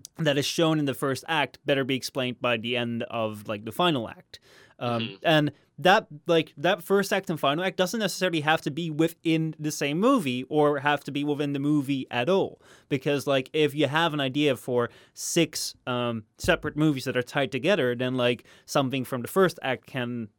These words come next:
Speaker 1: like, happen in the very first movie and end all the way at the end. Also, look at the Marvel Connected Universe, where,
Speaker 2: Mm-hmm.
Speaker 1: like, it basically, there are plot points within the very first Iron Man that kinda, like, carry through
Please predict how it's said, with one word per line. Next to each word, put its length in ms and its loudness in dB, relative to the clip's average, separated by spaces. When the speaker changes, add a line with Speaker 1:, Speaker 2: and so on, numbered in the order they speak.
Speaker 1:
like, 280 -2
happen 320 0
in 40 -2
the 60 -2
very 280 6
first 220 0
movie 360 0
and 100 -4
end 220 -2
all 180 2
the 60 -2
way 160 2
at 80 -4
the 120 2
end. 220 0
Also, 240 0
look 160 -2
at 40 -2
the 60 -2
Marvel 640 4
Connected 380 -4
Universe, 640 -2
where, 360 4
Speaker 2:
Mm-hmm. 80 -2
Speaker 1:
like, 260 2
it 240 0
basically, 600 2
there 260 6
are 80 4
plot 300 -2
points 380 -6
within 240 -4
the 60 -4
very 240 6
first 260 -4
Iron 300 0
Man 180 -2
that 160 -2
kinda, 240 -4
like, 220 -4
carry 320 -4
through 380 -8